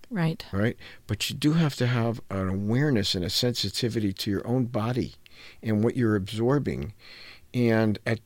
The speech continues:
Speaker 2: know at some point you are gonna have to deal with that at a more appropriate time, or it begins to build on itself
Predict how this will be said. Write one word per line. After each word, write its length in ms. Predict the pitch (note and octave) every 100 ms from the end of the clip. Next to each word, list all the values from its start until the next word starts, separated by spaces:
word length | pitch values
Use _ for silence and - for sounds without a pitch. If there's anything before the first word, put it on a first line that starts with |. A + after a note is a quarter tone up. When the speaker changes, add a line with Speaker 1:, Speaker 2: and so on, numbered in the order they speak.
| -
Speaker 2:
know 360 | A2+ A#2 A#2+
at 80 | G2+
some 260 | - B2+ D3
point 380 | - B2+ A#2+
you 200 | A2+ B2 C3+
are 80 |
gonna 240 | A#2+ A#2+ A#2
have 180 | A#2 -
to 100 | G2+
deal 240 | G#2+ B2
with 180 | B2 G2+
that 300 | E2 E2 - -
at 100 | G2+
a 40 | G2+
more 180 | G#2 G#2
appropriate 540 | - A#2 G#2 F#2+ E2+
time, 480 | - D3+ A#2+ D2 E2+ - - - -
or 200 | A#2+ A2+
it 180 | A2+ G#2
begins 600 | A2 E2 A#2 B2 C#3 A#2
to 300 | - A2 G#2 - - - -
build 280 | C3 C3
on 140 | A2 F2
itself 680 | D2 - E2+ B1 A#1 -